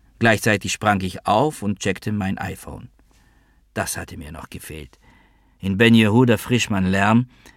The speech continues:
hatte ich überhört, dass eine S M S von der ungefickten Königin von Winochrade gekommen war. „Jetzt ist auch noch Rabbi Balaban in Prag aufgetaucht, Kleiner. Er sagt, er liebt mich. Ich bin ja so happy.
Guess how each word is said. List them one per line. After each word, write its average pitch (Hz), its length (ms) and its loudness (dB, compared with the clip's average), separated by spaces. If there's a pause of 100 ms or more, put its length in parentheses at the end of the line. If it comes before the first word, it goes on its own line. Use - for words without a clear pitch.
(140)
hatte 117 220 -2
ich 107 100 0
überhört, 110 600 2
dass 98 140 -2
eine 95 200 0
S 95 160 0
M 104 160 2
S 113 160 2
von 101 180 -2
der 98 220 0
ungefickten 107 640 0
Königin 101 440 0
von 95 180 -2
Winochrade 92 560 0
gekommen 78 440 -8
war. 71 200 -12 (680)
„Jetzt 139 260 2
ist 151 140 0
auch 147 160 4
noch 143 200 0
Rabbi 147 260 0
Balaban 127 480 0
in 101 120 -4
Prag 95 320 -2
aufgetaucht, 92 640 -6
Kleiner. 90 400 -4 (260)
Er 110 180 2
sagt, 120 380 0
er 113 160 0
liebt 165 360 0
mich. 107 280 0
Ich 110 160 -4
bin 123 140 4
ja 120 140 4
so 139 300 0
happy. 135 520 -2